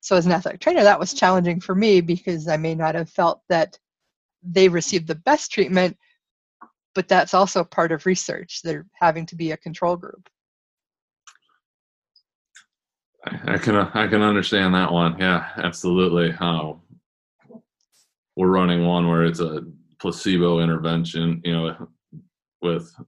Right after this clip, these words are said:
Speaker 2: um, potential supplementation and concussion. It's like, man, if one of these is really working, like, I almost feel a little bad. But
Speaker 1: Mm-hmm.
Speaker 2: ob-, obviously we won't know till the end of it all. But yeah, that same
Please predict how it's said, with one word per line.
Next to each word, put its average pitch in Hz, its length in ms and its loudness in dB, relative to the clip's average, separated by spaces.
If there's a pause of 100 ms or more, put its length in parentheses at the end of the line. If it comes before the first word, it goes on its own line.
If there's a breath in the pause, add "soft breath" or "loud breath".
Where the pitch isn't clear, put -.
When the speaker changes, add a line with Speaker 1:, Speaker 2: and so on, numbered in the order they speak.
(180)
Speaker 2:
um, 82 260 -6
potential 85 380 -6
supplementation 82 760 -4
and 76 80 -8
concussion. 82 500 -4
It's 78 120 -10
like, 78 160 -8
man, 90 220 0
if 85 80 -6
one 139 120 4
of 127 100 4
these 107 180 6
is 85 120 -4
really 95 220 4
working, 92 380 2
like, 85 200 0
I 87 40 0
almost 92 280 -2
feel 92 160 0
a 82 60 2
little 85 300 0
bad. 82 400 0 (800 loud breath)
But 185 260 0
Speaker 1:
Mm-hmm. 285 60 -8 (240)
Speaker 2:
ob-, 92 180 0
obviously 95 400 2
we 92 100 4
won't 85 220 2
know 90 180 2
till 85 220 -2
the 85 80 -2
end 98 180 0
of 82 100 0
it 80 100 -4
all. 80 240 -8
But 80 160 -8
yeah, 80 260 -6
that 82 220 -8
same 82 400 -2